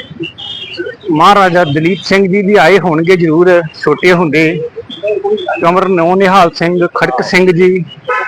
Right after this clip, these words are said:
ਅਤੇ ਹੋਰ ਬਹੁਤ ਸਾਰੇ ਸਿੱਖ। ਹੁਣ ਆਪਾਂ ਅੱਗੇ ਚੱਲਦੇ ਹਾਂ।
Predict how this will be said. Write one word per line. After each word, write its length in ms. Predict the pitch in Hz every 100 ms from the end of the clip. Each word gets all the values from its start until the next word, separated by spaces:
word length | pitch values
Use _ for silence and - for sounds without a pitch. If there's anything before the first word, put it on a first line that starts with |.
| -
ਅਤੇ 180 | - -
ਹੋਰ 240 | 165 175 170
ਬਹੁਤ 300 | 196 220 208
ਸਾਰੇ 300 | 156 160 185
ਸਿੱਖ। 360 | - 151 - 139 131 - - - - -
ਹੁਣ 80 | 180
ਆਪਾਂ 300 | 185 185 190
ਅੱਗੇ 240 | 147 156 180
ਚੱਲਦੇ 360 | 165 151 175
ਹਾਂ। 220 | 160 143